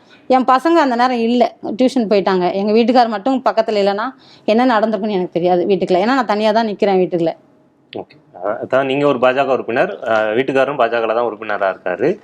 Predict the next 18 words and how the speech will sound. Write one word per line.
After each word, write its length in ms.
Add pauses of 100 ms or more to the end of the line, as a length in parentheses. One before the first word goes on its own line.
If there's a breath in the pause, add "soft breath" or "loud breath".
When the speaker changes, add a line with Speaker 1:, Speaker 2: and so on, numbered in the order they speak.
(400 loud breath)
Speaker 2:
அ, 100
நீங்க 300
ஒரு 100
குற்றச்சாட்டை 480
வைக்கிறீங்க, 440
அதுக்கு 360
வந்து 500 (580)
மாநில 320
கட்சியும் 380
வந்து 340
தலைமையும் 400
வந்து 220
இது 100
வரைக்கும் 280
எந்த 160
ஒரு 180
இதுவும் 280
சொல்லல. 260